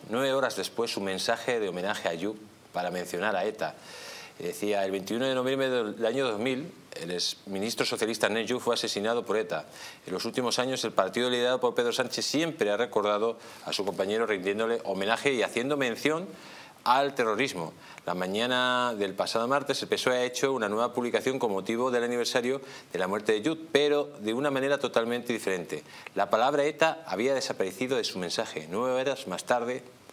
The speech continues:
han rectificado. Pues ahí tenemos la ética y la moral de gente que no la tiene. Eh, un gobierno que pacta con los asesinos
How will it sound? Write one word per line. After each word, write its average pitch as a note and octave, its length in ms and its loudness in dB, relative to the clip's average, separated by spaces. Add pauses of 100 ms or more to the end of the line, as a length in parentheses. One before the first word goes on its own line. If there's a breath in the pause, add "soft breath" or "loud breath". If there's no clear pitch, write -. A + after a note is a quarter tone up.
(260)
han C#3+ 220 -4
rectificado. E3 720 -4 (580 loud breath)
Pues F2 120 -4
ahí G2 120 0
tenemos F#2+ 360 -2
la G2 260 4
ética B2 460 0
y G#2+ 120 0
la F#2 160 2
moral G#2 440 2 (160)
de F2+ 260 -4
gente G2 320 -2
que F2+ 100 -2
no F#2 100 -2
la E2+ 140 -2
tiene. E2+ 280 -2 (400 loud breath)
Eh, G2+ 460 0 (520)
un C3 180 0
gobierno C#3 760 2 (1080)
que A2 100 0
pacta A#2+ 460 2
con A2 240 2
los G#2+ 180 2
asesinos A#2 760 -2